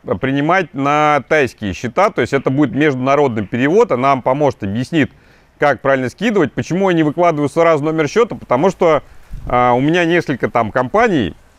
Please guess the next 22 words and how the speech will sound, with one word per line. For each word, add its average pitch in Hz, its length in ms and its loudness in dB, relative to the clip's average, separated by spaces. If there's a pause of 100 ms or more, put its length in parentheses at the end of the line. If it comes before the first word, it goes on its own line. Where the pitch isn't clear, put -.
если 127 220 0
точно, - 340 0
точно 160 320 0
быть, 143 220 0
восемь 120 460 0
компаний. 87 560 -2
Мы 196 200 2
распределяем 151 600 0
между 131 200 -2
ними 147 300 -2
приход, 196 500 0 (380)
вот, 127 300 0
чтобы 185 240 -2
не 156 120 2
был 156 140 -2
высокий 135 400 -2
налог 127 320 2
на 127 100 -2
какую-то 113 460 0
одну 120 220 -2
конкретную 120 560 -2
компанию. 110 600 -2